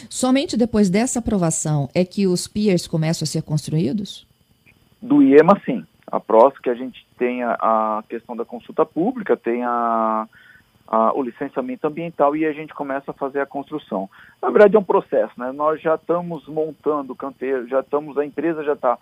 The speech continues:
Speaker 2: contratando, fazendo orçamento, vendo a questão de mão de obra, é, nós já adiantamos muita coisa, mas a partir do, do licenciamento do iema é que a gente vai poder efetivamente ter,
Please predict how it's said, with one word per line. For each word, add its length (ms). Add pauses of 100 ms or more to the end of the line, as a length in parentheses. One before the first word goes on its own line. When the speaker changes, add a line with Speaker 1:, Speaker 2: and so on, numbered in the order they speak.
(280)
Speaker 2:
contratando, 880
fazendo 360
orçamento, 840
vendo 460 (340)
a 80
questão 420
de 140
mão 220
de 160
obra, 840 (320)
é, 160
nós 200
já 100
adiantamos 580
muita 360
coisa, 420
mas 220
a 60
partir 560
do, 300
do 80
licenciamento 600
do 100
iema 240
é 40
que 80
a 100
gente 140
vai 100
poder 280
efetivamente 840 (140)
ter, 240